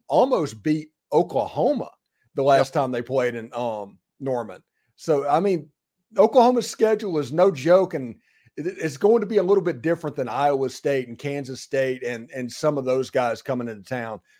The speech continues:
Speaker 1: the atmospheres that Oklahoma is going to be seeing on a week in and week out basis.
Speaker 2: And while we got you, Stephen, one more, and then we're gonna transition. We'll talk to Andrew Lyon of South Carolina. But, uh, the Texas Longhorns, and,
Speaker 1: Mm-hmm.
Speaker 2: you know, they're, they're a team that is coming to the S E C. They're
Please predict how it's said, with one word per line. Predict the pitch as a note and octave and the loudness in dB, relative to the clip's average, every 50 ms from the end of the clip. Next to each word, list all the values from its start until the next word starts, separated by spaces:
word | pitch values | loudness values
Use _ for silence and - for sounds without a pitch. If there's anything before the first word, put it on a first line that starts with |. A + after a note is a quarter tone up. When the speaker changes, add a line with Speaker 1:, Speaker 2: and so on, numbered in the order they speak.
| _ _ | _ _
Speaker 1:
the | A#2+ C3+ C3+ | -4 0 4
atmospheres | C#3+ C#3+ D3 - C#3+ C3 B2 - - - C#3+ C3+ C3 B2+ B2 A#2+ - | 4 4 4 4 0 -6 -8 -8 -6 -4 0 2 2 2 2 -2 -4
that | - A#2 | -4 -2
Oklahoma | A#2+ B2 B2 - A2+ A2+ C3 B2+ A#2+ A#2 | -2 -2 -2 -2 -4 -2 -2 -4 -4 -6
is | A2 F#2+ - | -8 -8 -6
going | - A#2+ | -6 -6
to | A2+ G#2+ | -6 -6
be | A2+ G#2+ | -10 -10
seeing | - - B2+ A#2+ A2+ | -6 -6 -4 -4 -4
on | A2 G#2+ G#2+ | -4 -6 -6
a | G#2+ | -6
week | A2 A2+ A2+ A2 - | -6 -6 -8 -6 -10
in | A2 G#2+ | -10 -10
and | G#2 G2+ | -8 -8
week | G2+ G#2 G2+ - | -10 -10 -8 -6
out | A2 F#2+ E2+ - | -6 -6 -6 -8
basis. | - F#2 F2 D#2+ - - _ - - _ _ _ _ _ _ _ _ _ - _ _ | -12 -14 -14 -14 -18 -20 _ -20 -20 _ _ _ _ _ _ _ _ _ -20 _ _
Speaker 2:
And | - C#3+ C#3+ | -6 -4 0
while | D3+ D#3 D3+ | 0 2 2
we | D3+ D3+ | 2 2
got | D3 E3+ E3 - - | 2 2 2 0 -2
you, | D#3+ D3 | -4 -4
Stephen, | - - - F3 D#3 D#3 D3 | -4 -4 -2 -2 -2 0 0
one | D3 D3+ D#3 D3+ | 2 2 2 2
more, | C#3+ C#3+ C#3+ C#3 C#3 | 4 4 4 4 4
and | C3+ C3 | 4 2
then | C3 C3 | 0 0
we're | B2+ B2+ | -2 -2
gonna | B2 C3 B2 | -2 -4 -4
transition. | A#2+ - C#3 C3 A#2+ A#2 C3+ B2+ - D3 B2+ | -4 -4 -4 -4 -4 -4 -6 -6 -6 -6 -6
We'll | B2 B2 | -8 -4
talk | - C3+ B2 A#2 | -4 -4 -4 -2
to | B2+ B2 | -4 -6
Andrew | B2+ B2+ B2+ C3+ B2+ | -6 -8 -8 -8 -8
Lyon | A#2 A#2 A#2+ B2 C3 C3 B2+ | -4 -2 -2 0 0 -2 -4
of | A#2+ A2 | -6 -6
South | - - C#3 B2 - | -2 0 0 0 0
Carolina. | - - C3 A#2 A#2 A#2+ B2 C3+ D#3 D3+ C3+ B2 | -2 -4 -4 -2 -2 0 2 2 2 2 2 0
But, | A#2 - C3+ C3 C3 - - - - - _ _ | 0 0 -2 -2 -2 -4 -10 -18 -20 -20 _ _
uh, | - D3 C#3+ D3 C#3+ | 4 6 6 8 6
the | D3 D3+ | 6 6
Texas | - G#3+ A3+ - G3 F#3 | 4 4 4 2 2 4
Longhorns, | A3+ B3 B3 G#3 E3 C#3 - - - _ - - - - _ | 6 6 6 6 4 2 0 -2 -8 _ -14 -14 -14 -6 _
and, | C3+ C3 B2+ B2+ B2 B2+ B2 | -2 0 2 0 0 -2 -4
Speaker 1:
Mm-hmm. | A#2 A2+ | -8 -6
Speaker 2:
you | A2+ D3 | -4 -2
know, | C3+ B2+ | -2 -2
they're, | B2+ C#3+ D3+ D3+ | 0 2 0 0
they're | C#3+ - D3+ D3+ E3 | 0 0 0 0 0
a | E3 | 0
team | - - D#3+ D#3+ D#3+ | -2 -2 -4 -2 2
that | D3+ D3 C#3+ D3 | 4 4 4 4
is | D3 C3+ | 2 0
coming | - - D#3+ D#3 F3 | 0 0 0 2 0
to | E3 D#3+ | -2 -2
the | D3 D3+ D3+ | -2 0 2
S | D3+ D3+ - - | 2 0 0 -4
E | C#3+ | -8
C. | - - D#3 F3+ | -6 -6 -6 -4
They're | F#3+ D3+ C#3 C#3+ C#3+ | 0 2 2 2 2